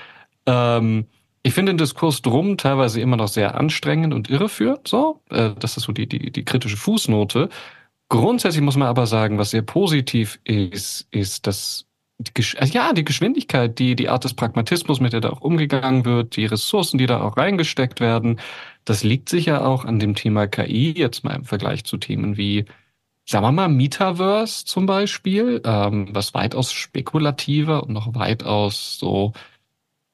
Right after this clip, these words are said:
so, dass es so Q vier zwanzig achtundzwanzig ist, so ein bisschen. Ähm, aber ja, das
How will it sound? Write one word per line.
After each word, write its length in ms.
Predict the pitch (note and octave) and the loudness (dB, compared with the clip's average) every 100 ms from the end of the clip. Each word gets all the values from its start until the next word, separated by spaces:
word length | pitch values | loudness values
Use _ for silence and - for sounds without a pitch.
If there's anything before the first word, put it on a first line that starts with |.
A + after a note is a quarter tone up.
| C#3+ A#2 A#2+ | -8 -4 -2
so, 340 | A#2+ A#2 A2+ A2 - - | 0 2 0 -2 -10 -14
dass 520 | B2+ B2 A2+ A2+ - | -14 -12 -8 -4 -2
es 60 | A#2+ | -2
so 140 | A#2 | -2
Q 280 | - - B2+ | -2 0 0
vier 480 | - - B2 A#2+ A2+ | 0 0 2 2 0
zwanzig 640 | - A2 G#2+ - G2+ - | -2 0 2 0 -2 -2
achtundzwanzig 1040 | - - C3+ B2+ B2+ A#2 A#2+ C#3 C#3+ C3+ | -4 0 2 2 2 2 2 2 0 0
ist, 220 | D#3+ D#3+ - | 0 -2 0
so 160 | D#3+ | 0
ein 80 | D#3 | 2
bisschen. 540 | E3 E3+ - F3+ G#3 - - - - _ | 2 0 0 0 0 -2 -12 -16 -18 _
Ähm, 1200 | C#3 B2 A#2 A2+ A2+ A2 G#2+ G#2+ G#2 G2+ - - _ - | 2 4 4 4 4 4 4 2 4 2 0 -6 _ -2
aber 340 | G2 G2+ B2 | 2 2 2
ja, 420 | F#3 F4 - C#3+ B2+ - | 2 2 2 0 -4 0
das 260 | C#3 - | 0 -2